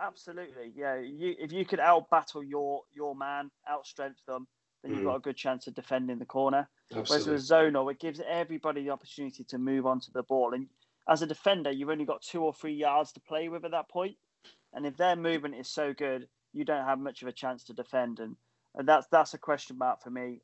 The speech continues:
Speaker 1: over, over zonal corner marking. But we did it last year as well. And we did, like you said, we didn't s-, concede many from corners last year.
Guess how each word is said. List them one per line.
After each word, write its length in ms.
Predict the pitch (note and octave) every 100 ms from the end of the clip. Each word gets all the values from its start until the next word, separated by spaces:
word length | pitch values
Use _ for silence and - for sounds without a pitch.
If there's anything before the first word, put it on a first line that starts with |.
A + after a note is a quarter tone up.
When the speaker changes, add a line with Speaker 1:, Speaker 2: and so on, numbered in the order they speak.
| _
Speaker 1:
over, 340 | B2 A#2+ B2 - _
over 200 | A#2+ A2+
zonal 380 | A#2+ B2+ A#2+ A#2 - B2 -
corner 260 | C3 B2
marking. 460 | A#2+ A#2+ A#2 - A#2
But 200 | D#3 C#3
we 100 | E3+
did 160 | D#3 F3+
it 100 | D3+
last 280 | E3 - -
year 160 | C#3
as 120 | C3+ -
well. 380 | D#3+ D3+ C#3+ - -
And 140 | C#3
we 60 | C#3
did, 140 | D3+ B2
like 160 | C#3+ A#2+
you 60 |
said, 160 | B2+ C#3
we 60 | C3+
didn't 180 | D3
s-, 140 | - - _ _ -
concede 520 | C#3+ - - E3+ E3
many 180 | C3 A#2+
from 160 | A#2 A#2
corners 380 | A2+ A#2+ A2+
last 200 | A2 - A#2
year. 200 | A2+